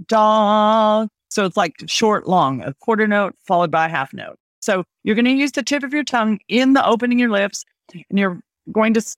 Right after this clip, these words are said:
try to spit straight down on your plate without moving your head. So, and it should sound like that. And, and you should, can probably hear that on this podcast. So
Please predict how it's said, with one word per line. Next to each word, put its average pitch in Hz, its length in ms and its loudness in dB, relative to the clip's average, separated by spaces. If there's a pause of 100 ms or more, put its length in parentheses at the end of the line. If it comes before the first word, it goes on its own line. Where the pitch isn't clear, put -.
(100)
try 233 180 0
to 233 120 -6
spit - 360 -4
straight 240 640 -4
down 247 180 0
on 240 140 0
your 254 100 0
plate 214 200 -2
without 226 600 -4
moving 220 520 2
your 208 140 0
head. 170 360 0
So, 170 300 0 (2000)
and 214 120 0
it 202 100 0
should 240 160 -6
sound 262 200 0
like 214 120 -2
that. 180 240 -2
And, 160 220 -12
and 190 180 2
you 196 60 2
should, - 240 -4
can 208 180 -4
probably 202 440 -2
hear 160 180 0
that 156 200 0
on 151 120 -2
this 156 180 -4
podcast. 165 480 -2
So 185 220 -2